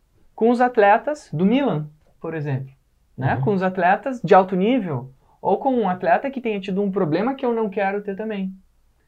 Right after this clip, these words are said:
Speaker 1: Então, a avaliação quantitativa, ela é, ah, uma forma numérica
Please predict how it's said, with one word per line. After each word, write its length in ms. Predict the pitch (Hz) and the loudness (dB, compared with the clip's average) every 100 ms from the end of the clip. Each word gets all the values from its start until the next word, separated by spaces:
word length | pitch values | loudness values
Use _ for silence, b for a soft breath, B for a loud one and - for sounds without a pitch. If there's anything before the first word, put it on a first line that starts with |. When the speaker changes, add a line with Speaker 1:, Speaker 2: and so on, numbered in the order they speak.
| _ _ _ - | _ _ _ -12
Speaker 1:
Então, 420 | 165 139 190 240 | -12 -4 0 2
a 60 | 254 | 4
avaliação 460 | 233 233 226 254 | 6 4 4 -2
quantitativa, 880 | 311 277 - 214 - 214 269 220 131 | -2 -4 -6 -8 -6 -6 -2 -2 -2
ela 300 | - 175 190 | 2 2 4
é, 300 | 180 170 127 - _ _ _ _ | 2 0 -2 -6 _ _ _ _
ah, 720 | 147 156 151 143 139 127 110 - _ _ _ | -4 -2 0 0 0 0 -4 -10 _ _ _
uma 240 | - 196 190 | -2 -2 0
forma 360 | - 185 175 | 2 2 2
numérica 840 | 170 202 247 190 175 208 240 - 330 | 2 2 2 0 0 -2 -4 -6 -8